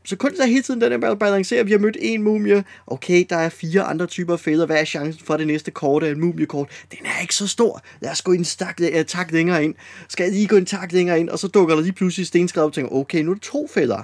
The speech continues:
Hmm, jeg går lige et skridt længere ind. Og det er virkelig det, der er charmen ved det der hele tiden, der med, skal vi gå længere ind, skal vi ikke? S-, øh, og man sidder og gambler, øh, med et, enormt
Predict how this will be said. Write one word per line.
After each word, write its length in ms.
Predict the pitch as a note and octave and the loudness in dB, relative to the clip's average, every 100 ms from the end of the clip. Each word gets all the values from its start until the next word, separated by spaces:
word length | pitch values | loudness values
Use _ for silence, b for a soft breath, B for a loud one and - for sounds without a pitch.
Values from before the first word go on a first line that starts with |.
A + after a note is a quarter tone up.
| - | -8
Hmm, 680 | D3+ A#3 B3 A#3+ G#3+ D#3+ C3+ | -6 -4 -4 -2 -2 -2 -2
jeg 400 | B2 - - - | -6 -14 -16 -10
går 120 | - G3+ | -6 0
lige 140 | G#3+ | 0
et 80 | F3+ | 2
skridt 220 | - E3 | 2 2
længere 240 | D3 C#3+ B2+ | 4 2 2
ind. 100 | C#3 B B | -2 B B
Og 200 | - G3 _ _ - | -4 -4 _ _ 0
det 80 | A3 | 4
er 40 | |
virkelig 340 | G#3 G#3+ G#3+ | 6 4 2
det, 100 | F3 | 2
der 60 | F3+ | 2
er 40 | |
charmen 360 | F#3 D#3 C#3 E3+ | 0 0 0 4
ved 80 | D#3+ | 4
det 100 | F3 | 6
der 80 | F#3 | 4
hele 160 | G3 | 4
tiden, 200 | F#3+ F#3+ | 2 2
der 120 | E3+ | 2
med, 120 | D3+ D#3 | 2 0
skal 140 | - | 0
vi 60 | C3+ | 0
gå 140 | B2+ - | -2 -2
længere 360 | - F#3 C4+ A3+ | 0 2 2 0
ind, 100 | - | -2
skal 180 | - G3+ | -4 0
vi 100 | D3 | 2
ikke? 140 | C#3 B B - | 0 B B -12
S-, 120 | - | 0
øh, 340 | E3+ D3+ C#3+ | 4 4 4
og 80 | - | 0
man 80 | D#3+ | -4
sidder 180 | - C#4 | -4 -2
og 40 | |
gambler, 540 | F3+ E3 F#3+ G#3+ - - | 0 0 -2 -4 -4 -2
øh, 420 | E3+ E3 D#3 D3+ - | 0 0 0 -4 -2
med 200 | F#3 F3+ - | 0 0 -2
et, 140 | F3+ - _ _ _ _ F#3 | -10 -10 _ _ _ _ -6
enormt 360 | G3+ F3+ G3 | -2 -2 -2